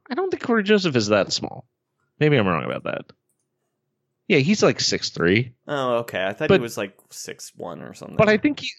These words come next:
Speaker 1: uh, but I think he's, like, a defensive specialist, or he better be because
Speaker 2: <laughs>
Speaker 1: he doesn't fucking score points.
Speaker 2: <laughs>
Speaker 1: Um,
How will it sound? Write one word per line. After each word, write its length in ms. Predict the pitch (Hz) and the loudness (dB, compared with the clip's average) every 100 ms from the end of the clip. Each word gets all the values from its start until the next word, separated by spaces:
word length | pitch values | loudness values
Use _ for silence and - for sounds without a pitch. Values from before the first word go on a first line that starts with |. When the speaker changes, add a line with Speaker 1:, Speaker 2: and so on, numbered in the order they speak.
| - | -2
Speaker 1:
uh, 60 | |
but 180 | 185 208 | 2 2
I 80 | 202 | 2
think 140 | 233 | -2
he's, 200 | - 202 | -8 -4
like, 120 | 185 160 | -2 -2
a 60 | |
defensive 480 | 147 143 254 254 - | -4 -2 -2 -2 -4
specialist, 800 | - - - 50 50 - - - - _ | -2 -2 -4 -8 -6 -6 -8 -12 -20 _
or 160 | - 165 | 4 4
he 160 | 135 160 | 4 0
better 420 | 110 139 202 151 | 4 4 6 4
be 220 | 101 107 | 4 2
because 640 | 110 107 120 117 110 - 139 190 190 | 2 2 6 6 4 0 -6 -8 -8
Speaker 2:
<laughs> 280 | 165 160 - | -8 -10 -10
Speaker 1:
he 140 | 117 123 | -4 0
doesn't 300 | 139 156 127 _ | 0 0 -10 _
fucking 280 | 143 139 117 | -4 -2 -6
score 400 | - - 131 127 | -8 -4 0 0
points. 640 | - 143 113 87 - 302 294 | 2 2 2 0 -2 -2 -2
Speaker 2:
<laughs> 40 | - - - 214 - - - _ _ _ _ - 277 - _ _ _ - - _ _ - - | -4 -8 -4 -4 -6 -20 -20 _ _ _ _ -10 -10 -10 _ _ _ -20 -20 _ _ -20 -4
Speaker 1:
Um, 540 | - 156 139 131 135 | 0 4 4 2 -2